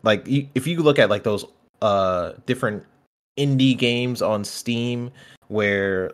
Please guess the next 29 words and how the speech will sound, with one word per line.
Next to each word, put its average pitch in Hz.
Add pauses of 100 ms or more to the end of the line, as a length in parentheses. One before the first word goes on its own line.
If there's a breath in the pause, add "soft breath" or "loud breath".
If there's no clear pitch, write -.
(120)
let's 107
say, 120
they 98
make 92
a 110
custom 117
model 110
and 87
they 87
don't 101
make 101
it 110
the 98
right 95
way, 101
you 110
will 110
see 110
the 95
inside 123
of 113
that 110
model. 107
You'll 104
see, 113
like, 107 (560 loud breath)
like, 101
uh, 92
their 95